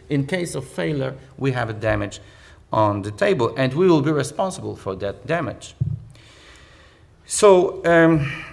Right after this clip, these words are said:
it is not easy thing to make Brexit a success, but it is possible. It is obviously, uh, possible. First of all, we need a deal which will be, uh,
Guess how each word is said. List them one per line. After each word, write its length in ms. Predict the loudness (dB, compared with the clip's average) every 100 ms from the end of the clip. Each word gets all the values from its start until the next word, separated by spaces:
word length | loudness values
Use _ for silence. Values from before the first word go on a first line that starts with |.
| -2
it 140 | 2
is 120 | 2 4
not 220 | 2 2
easy 220 | -4 -4
thing 320 | -2 -2 0
to 80 | 0
make 260 | 2 2 -2 -14 -16 -14 -6
Brexit 680 | -4 -2 -6 -10 -10 -14 -12 -6
a 240 | -6 -6
success, 680 | -10 -8 -2 -2 -2 -10 -14 -4
but 440 | 2 2 0 -6 -2
it 240 | -2 0
is 240 | -2 -4 -8
possible. 480 | -8 -10 -10 -14 -18 -20 -20 _ -20 -20 _ -16
It 80 | -10
is 140 | -10 -8
obviously, 580 | -8 -6 -8 -8 -10 -12 -18 -20 -20 -20 _ -10
uh, 180 | -6 -6 -8 -16 -20 -2
possible. 460 | -2 -2 -8 -14 -16 -20 -20 -20 -20 -20 -20 -20 -8
First 260 | 4 4 6
of 140 | 6
all, 180 | 6 6
we 80 | 2
need 180 | 2 0
a 60 |
deal 340 | -2 0 0 0
which 220 | -4 -4
will 160 | -2 -2
be, 500 | -4 -4 -6 -8 -8
uh, 380 | -6 -4 -6